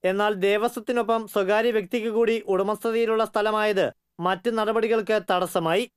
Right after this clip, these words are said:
എന്നാൽ ഇത്തവണ സാങ്കേതിക തടസ്സങ്ങൾ പരിഹരിച്ചതോടെ കുളത്തിന്റെ നവീകരണ പ്രവർത്തനങ്ങൾക്ക് തുടക്കമിടാനായി. മുപ്പത് വർഷക്കാലമായി തൃപ്രയാർ തേവരുടെ കോലം വഹിക്കുന്ന ആനയാണ്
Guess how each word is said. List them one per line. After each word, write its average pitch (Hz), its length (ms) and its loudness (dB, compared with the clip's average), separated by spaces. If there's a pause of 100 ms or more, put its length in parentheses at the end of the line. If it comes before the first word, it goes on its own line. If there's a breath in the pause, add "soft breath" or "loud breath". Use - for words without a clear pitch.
(380)
എന്നാൽ 196 340 2 (140)
ഇത്തവണ 220 440 0
സാങ്കേതിക 214 600 0
തടസ്സങ്ങൾ 220 480 -2
പരിഹരിച്ചതോടെ 202 760 0 (340)
കുളത്തിന്റെ 220 440 0
നവീകരണ 220 500 0
പ്രവർത്തനങ്ങൾക്ക് 220 800 0
തുടക്കമിടാനായി. 196 840 0 (420)
മുപ്പത് 202 380 0
വർഷക്കാലമായി 247 760 0
തൃപ്രയാർ 226 560 0
തേവരുടെ 226 420 0
കോലം 214 420 0
വഹിക്കുന്ന 220 320 0 (100)
ആനയാണ് 214 460 0